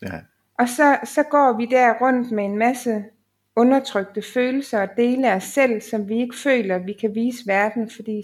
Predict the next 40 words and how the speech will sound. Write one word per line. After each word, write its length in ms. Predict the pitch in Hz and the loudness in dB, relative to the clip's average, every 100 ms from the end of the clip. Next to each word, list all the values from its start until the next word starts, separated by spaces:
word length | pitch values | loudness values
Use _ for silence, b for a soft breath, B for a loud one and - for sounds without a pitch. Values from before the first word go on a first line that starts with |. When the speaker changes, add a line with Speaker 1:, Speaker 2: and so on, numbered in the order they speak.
| - | -8
Speaker 2:
så 60 | 226 | -8
kan 120 | 226 | -6
vi 40 | 208 | -8
ikke 140 | 226 _ - | -10 _ -6
føle 200 | 202 190 | -4 -4
os 140 | 190 | -4
elsket 460 | 208 233 233 202 185 | -4 -4 -4 -6 -4
eller 160 | 175 | -4
trygge 520 | 175 - 214 220 226 - | -8 -6 -4 -2 -4 -6
eller 200 | 185 180 | -6 -6
en 160 | 180 202 | -6 -2
del 220 | 226 196 | -2 -4
af 80 | 185 | -8
flokken. 540 | 220 240 254 233 233 B B B - | -4 -4 -2 -8 -8 B B B -8
Og 80 | 233 | -6
så 120 | 262 | -4
begynder 380 | 269 269 247 214 | -2 2 2 2
den 240 | 214 226 | 0 -2
her 360 | 226 208 180 175 | -2 -2 -4 -8
seksuelle 680 | - 190 - - 247 262 | -6 -8 -6 0 2 2
energi 500 | 196 180 180 180 226 | -2 -4 -10 -8 -6
at 100 | 196 | -6
komme 220 | - 190 190 | -6 -10 -4
op 240 | 254 - | -4 -4
i 140 | 208 175 | -14 -12
os. 80 | 190 - _ _ _ _ - | -16 -20 _ _ _ _ -4
Og 100 | 233 | 2
så 160 | 269 262 | 2 2
ubevidst 520 | 285 302 226 214 - - | -2 -2 -2 -6 -8 -4
er 100 | 214 | -2
der 100 | 208 | -2
faktisk 540 | 208 233 233 233 220 | -2 -4 -4 -8 -6
mange, 480 | 220 208 208 240 247 | -2 0 0 -2 -2
inklusive 580 | 233 277 285 240 233 214 | 0 0 -2 -6 -4 -6
mig 140 | 185 190 | -6 -6
selv, 260 | 254 233 214 _ _ _ _ _ - | -4 -4 -6 _ _ _ _ _ 0
der, 240 | 226 208 208 | 2 2 0
der 100 | 226 | -2
begynder 480 | 214 220 277 269 247 | 0 0 4 4 4
at 120 | 196 | 0